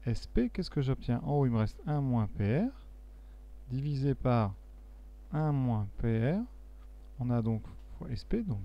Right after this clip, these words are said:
voilà, plus P R, prévalence, fois donc R V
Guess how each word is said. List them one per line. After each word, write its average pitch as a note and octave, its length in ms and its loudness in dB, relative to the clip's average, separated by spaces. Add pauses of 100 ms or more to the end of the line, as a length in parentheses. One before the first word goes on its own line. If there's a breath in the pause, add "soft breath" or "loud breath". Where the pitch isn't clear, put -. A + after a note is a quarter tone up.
(160)
voilà, D#3+ 160 -4 (200)
plus - 520 0
P A2+ 260 2
R, G3+ 100 -2 (1160)
prévalence, G#2 600 -4 (320)
fois A2 180 -2 (260)
donc A#2 380 -10 (1300)
R C#3+ 200 0
V A2 260 0